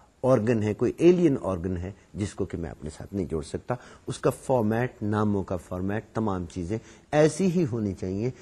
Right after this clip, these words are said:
جیسے کہ کمپائلر ایکسپیکٹ کر رہا ہے کہ اس کی روٹینز کی ہوتی ہیں، ٹھیک ہے۔ تو میجر چیز جو ہے، جو سب سے پہلے آتی ہے، وہ یہ کہ نام کس طریقے سے آپ نے رکھنے ہیں تاکہ وہ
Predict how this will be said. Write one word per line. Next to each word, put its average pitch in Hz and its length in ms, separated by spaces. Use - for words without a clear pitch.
جیسے 104 400
کہ 104 220
کمپائلر 85 600
ایکسپیکٹ - 440
کر 87 180
رہا 78 220
ہے 92 120
کہ 107 140
اس 110 160
کی 90 200
روٹینز 82 420
کی 107 140
ہوتی 90 380
ہیں، 69 120
ٹھیک 92 180
ہے۔ 135 60
تو 156 120
میجر 170 500
چیز 104 280
جو 87 160
ہے، 82 120
جو 82 140
سب - 180
سے 147 120
پہلے 147 340
آتی 76 320
ہے، 95 60
وہ 147 240
یہ 92 160
کہ 117 180
نام 117 480
کس - 240
طریقے 78 380
سے 95 200
آپ 82 220
نے 87 140
رکھنے 104 300
ہیں 113 180
تاکہ 101 320
وہ 110 240